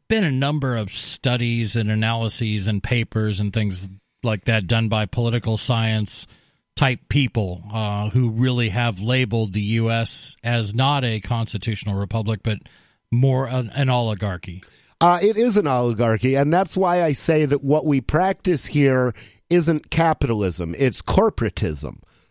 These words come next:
Speaker 2: Okay?
Speaker 1: Mm-hmm.
Speaker 2: And corporatism, the first sign of corporatism is the limited liability corporation.
Speaker 1: Right.
Speaker 2: Okay?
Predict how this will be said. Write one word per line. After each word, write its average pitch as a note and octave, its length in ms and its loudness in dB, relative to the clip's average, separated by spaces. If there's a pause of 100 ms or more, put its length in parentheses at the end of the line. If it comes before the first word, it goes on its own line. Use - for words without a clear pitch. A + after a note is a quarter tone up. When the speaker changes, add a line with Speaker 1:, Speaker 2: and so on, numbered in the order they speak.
(120)
Speaker 2:
Okay? A#2 540 2
Speaker 1:
Mm-hmm. D#3+ 260 -4
Speaker 2:
And C#3 280 2
corporatism, D#3+ 880 2
the C#3 80 2
first G3 400 0
sign F3+ 300 2
of C#3+ 120 -2
corporatism C#3 960 0 (260)
is E3 440 2 (180)
the E3 140 4
limited F3+ 540 2
liability D#3+ 840 2
corporation. C#3+ 1120 0 (200)
Speaker 1:
Right. G#2 120 -2
Speaker 2:
Okay? D#3+ 420 2